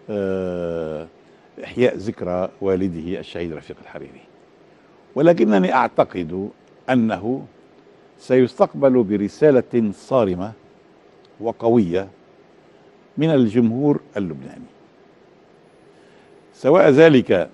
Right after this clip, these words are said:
بشكل الاستقبال أو بنوع الشعارات أو بالمطالبات.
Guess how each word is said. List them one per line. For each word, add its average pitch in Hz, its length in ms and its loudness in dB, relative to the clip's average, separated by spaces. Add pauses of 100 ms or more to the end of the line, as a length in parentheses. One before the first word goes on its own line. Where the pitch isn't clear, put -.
(420)
بشكل 113 600 0
الاستقبال 110 920 0 (1120)
أو 117 140 4
بنوع 139 360 4
الشعارات 95 760 0 (880)
أو 151 120 6
بالمطالبات. 110 840 2